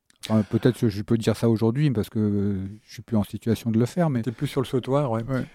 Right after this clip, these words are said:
Speaker 2: Euh, mais ça nous amène à la question suivante que t'anticipes, c'est, euh, euh, moi je pense toujours aux jeunes. <laughs>
Speaker 1: Ouais.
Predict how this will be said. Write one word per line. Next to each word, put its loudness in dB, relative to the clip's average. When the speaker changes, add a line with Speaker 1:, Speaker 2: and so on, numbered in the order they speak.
Speaker 2:
Euh, 6
mais 6
ça 2
nous 6
amène 6
à 6
la 6
question 0
suivante 4
que 0
t'anticipes, 0
c'est, -4
euh, 4
euh, 0
moi 2
je -6
pense -6
toujours 4
aux 6
jeunes. 4
<laughs> -2
Speaker 1:
Ouais. -10